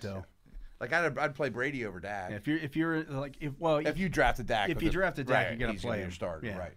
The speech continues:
Speaker 2: but i-, i-, in a D F S, you can probably find a better matchup.
Speaker 1: Exactly. I,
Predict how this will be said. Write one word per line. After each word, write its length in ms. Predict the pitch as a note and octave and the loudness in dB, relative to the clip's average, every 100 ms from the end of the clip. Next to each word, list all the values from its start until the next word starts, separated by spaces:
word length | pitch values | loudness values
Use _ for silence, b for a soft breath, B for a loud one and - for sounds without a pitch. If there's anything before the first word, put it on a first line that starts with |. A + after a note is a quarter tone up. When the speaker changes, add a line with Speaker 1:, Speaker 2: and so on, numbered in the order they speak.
| A2 | -12
Speaker 2:
but 200 | G2+ F#2 - | -10 -12 -16
i-, 40 | |
i-, 340 | A2+ A#2+ A2 A2+ | -18 -16 -14 -12
in 80 | G#2 | -10
a 60 | |
D 200 | G#2 A#2 | -6 -4
F 160 | A2 G#2+ | -4 -6
S, 220 | A2 G2 | -8 -8
you 80 | G#2+ | -10
can 140 | G2 | -10
probably 320 | F#2+ G#2 F#2 F2+ | -10 -10 -10 -12
find 220 | G2 F2 | -12 -12
a 40 | |
better 220 | E2 E2+ | -12 -12
matchup. 380 | F2 F2 F#2 D#2+ - A#2 | -12 -14 -14 -16 -14 -8
Speaker 1:
Exactly. 480 | A#2+ A2+ F2 - | 0 4 4 2
I, 40 | D2+ | -4